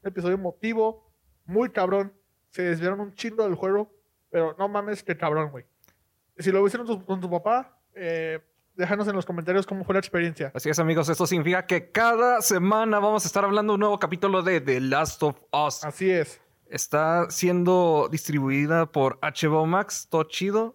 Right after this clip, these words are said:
Speaker 1: Efectivamente, y ese que está hablando es Dino. ¿Cómo estás, Dino?
Speaker 2: Me están infiltrando como tú, vato,
Speaker 1: Sí,
Speaker 2: ¿qué
Speaker 1: güey, yo
Speaker 2: pues?
Speaker 1: sé.
Speaker 2: No, no, pues todo chido. Es, es un miércoles entre semana.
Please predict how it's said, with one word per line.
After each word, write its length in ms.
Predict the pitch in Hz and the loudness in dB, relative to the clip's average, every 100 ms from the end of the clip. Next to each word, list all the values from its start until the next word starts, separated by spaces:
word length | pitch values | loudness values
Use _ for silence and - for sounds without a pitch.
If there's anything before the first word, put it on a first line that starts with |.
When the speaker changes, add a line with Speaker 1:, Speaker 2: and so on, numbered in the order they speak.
| _ | _
Speaker 1:
Efectivamente, 720 | 147 151 139 202 208 190 165 | -10 -8 -2 0 0 0 0
y 80 | 156 | 0
ese 160 | 180 214 | -2 -2
que 40 | |
está 140 | 175 185 | 0 0
hablando 300 | 190 214 190 | 2 2 2
es 100 | 180 | 2
Dino. 360 | 214 170 139 _ _ _ | 2 0 -2 _ _ _
¿Cómo 120 | 190 | -6
estás, 140 | 202 190 | -2 0
Dino? 300 | 185 151 - _ - - _ _ _ - - _ _ | 0 -2 -4 _ -20 -20 _ _ _ -20 -20 _ _
Speaker 2:
Me 100 | 131 | -6
están 180 | - 180 | -2 -2
infiltrando 520 | 196 127 135 160 160 | -2 -4 -4 -2 -2
como 220 | 131 113 | -4 -8
tú, 240 | - 160 170 | -8 -6 -6
vato, 220 | 160 311 | -4 -2
Speaker 1:
Sí, 60 | 330 | 0
Speaker 2:
¿qué 40 | |
Speaker 1:
güey, 260 | 370 381 294 | 0 0 -2
yo 40 | - | -4
Speaker 2:
pues? 140 | 302 | -6
Speaker 1:
sé. 340 | 381 - - - _ - - | -6 -8 -10 -16 _ -14 -2
Speaker 2:
No, 180 | 240 277 | 0 2
no, 220 | 294 294 | 2 2
pues 180 | 202 - | 0 2
todo 140 | 220 | 0
chido. 540 | - 139 151 233 359 | 0 -2 0 0 0
Es, 280 | 285 139 - - | -2 -6 -8 -16
es 180 | - 131 | -14 -8
un 160 | 143 | -4
miércoles 680 | 135 127 - 139 156 185 175 | -2 -2 -2 -2 2 0 -2
entre 200 | 147 - | -6 -8
semana. 880 | - 104 101 104 110 123 135 139 147 | -10 -6 -6 -6 -6 -4 -2 -2 -4